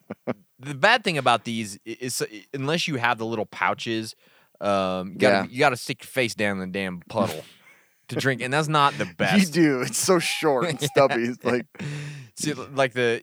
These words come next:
Speaker 1: but the good thing about the Sawyer Mini is they actually screw onto a regular
Speaker 2: Yeah.
Speaker 1: plastic bottle top, so you just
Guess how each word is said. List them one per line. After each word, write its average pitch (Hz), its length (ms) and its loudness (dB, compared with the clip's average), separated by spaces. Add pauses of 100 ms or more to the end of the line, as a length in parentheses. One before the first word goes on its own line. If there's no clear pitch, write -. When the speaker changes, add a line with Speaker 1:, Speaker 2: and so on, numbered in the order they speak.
Speaker 1:
but 143 320 -4
the 139 60 -2
good 165 200 -4
thing 175 160 -2
about 113 360 0
the 98 300 -4
Sawyer 123 460 -4
Mini 101 420 -6
is 98 160 -8
they 101 160 -4
actually 104 520 -4
screw 117 640 -6
onto 110 420 -2
a 90 60 -2
regular 95 560 -6
Speaker 2:
Yeah. - 180 -2
Speaker 1:
plastic 95 400 -4
bottle 92 300 -4
top, 87 280 -8
so - 120 -12
you 92 100 -12
just 90 160 -14